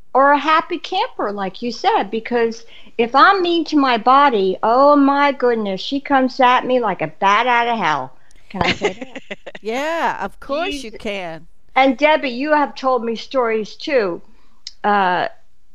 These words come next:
Speaker 1: because, you know, Debbie, uh, is in the sky flying some of the time of her month, and her body goes through a lot of transitions. How do you
Speaker 2: Uh,
Speaker 1: keep her calm, Debbie?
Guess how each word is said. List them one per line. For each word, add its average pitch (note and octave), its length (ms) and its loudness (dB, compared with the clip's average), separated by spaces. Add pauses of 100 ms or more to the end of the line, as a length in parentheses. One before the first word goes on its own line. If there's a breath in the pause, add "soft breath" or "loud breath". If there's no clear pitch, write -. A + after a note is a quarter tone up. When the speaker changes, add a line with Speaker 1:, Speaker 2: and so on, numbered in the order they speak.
(1300)
Speaker 1:
because, A#3+ 560 -2
you A#3 160 2
know, A3+ 140 2
Debbie, B3+ 720 0
uh, G3 360 0
is G#3+ 180 -2
in A3+ 120 2
the G3+ 80 -2
sky A3 640 4
flying A3 720 0
some G3 280 -4
of F#3+ 120 -8
the F#3+ 60 -10
time F#3 380 -4
of F3+ 120 -10
her G3 120 -4
month, F#3 520 -2
and F#3 420 -2 (500 soft breath)
her D#4+ 160 2
body D#4+ 360 4
goes C#4 360 0
through B3+ 160 0
a G3 60 2
lot A3 600 4
of C#4+ 100 -4
transitions. C4+ 1120 -2 (400)
How C4 180 2
do E4+ 60 0
you G4+ 120 0
Speaker 2:
Uh, - 40 -8
Speaker 1:
keep D#4+ 280 0
her D#4 120 0
calm, C4 600 2
Debbie? A3+ 540 -2